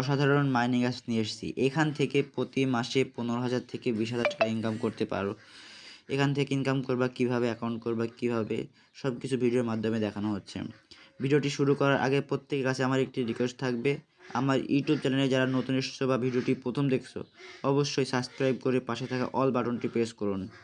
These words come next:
আর কথা না বাড়িয়ে ভিডিওটি শুরু করা যাক। আমরা অ্যাকাউন্ট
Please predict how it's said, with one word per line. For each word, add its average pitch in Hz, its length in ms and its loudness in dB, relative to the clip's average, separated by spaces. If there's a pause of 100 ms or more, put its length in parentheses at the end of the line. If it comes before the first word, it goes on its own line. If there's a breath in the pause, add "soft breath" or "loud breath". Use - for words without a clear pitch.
(1400 soft breath)
আর 143 140 2 (120)
কথা 147 240 4
না 151 80 6 (100)
বাড়িয়ে 143 280 6
ভিডিওটি 143 440 4
শুরু 127 240 2
করা 113 220 2
যাক। 98 140 -4 (640 soft breath)
আমরা 143 220 2
অ্যাকাউন্ট 151 280 2